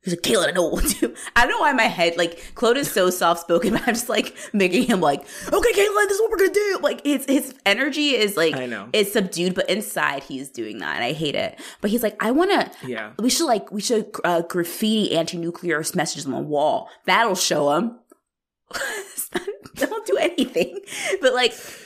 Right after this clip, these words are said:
Speaker 1: but Caitlin's like,
Speaker 2: Ugh.
Speaker 1: "No, like, I don't wanna, um, like, vandalize. Like, we're gonna get in trouble." And he's like, "We gotta stand up for what we, what we believe in, like, da, da, da, da." And it's like,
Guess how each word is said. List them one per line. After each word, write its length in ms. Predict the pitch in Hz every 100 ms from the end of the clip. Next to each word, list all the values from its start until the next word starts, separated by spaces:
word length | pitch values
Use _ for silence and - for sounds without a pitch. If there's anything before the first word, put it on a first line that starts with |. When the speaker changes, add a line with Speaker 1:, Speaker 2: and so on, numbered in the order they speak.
| - -
Speaker 1:
but 140 | 247
Caitlin's 260 | 262 330 339
like, 120 | 339
Speaker 2:
Ugh. 80 | 156
Speaker 1:
"No, 280 | 262 302 302
like, 140 | 294 294
I 100 | 254
don't 160 | 311
wanna, 640 | 302 254 233 196 170 - - -
um, 560 | 170 135 90 90 185 - _ _ _ _ _ _ _ _ _ _ _ - - -
like, 360 | 170 160 - - -
vandalize. 580 | 165 170 277 175 - -
Like, 20 | 160
we're 120 | 175
gonna 140 | 190
get 20 |
in 40 | 180
trouble." 440 | - 175 196 -
And 80 | 165
he's 160 | 156 -
like, 120 | 180
"We 60 | -
gotta 140 | -
stand 240 | - 185 160
up 80 |
for 80 | -
what 80 | -
we, 80 | 90 -
what 140 | - -
we 80 | 107
believe 420 | - 123 185 202
in, 240 | 107 80
like, 260 | 113 95 -
da, 80 | 165
da, 120 | 123
da, 80 | 101
da." 320 | 147 156 110
And 100 | -
it's 120 | 127 147
like, 260 | 113 -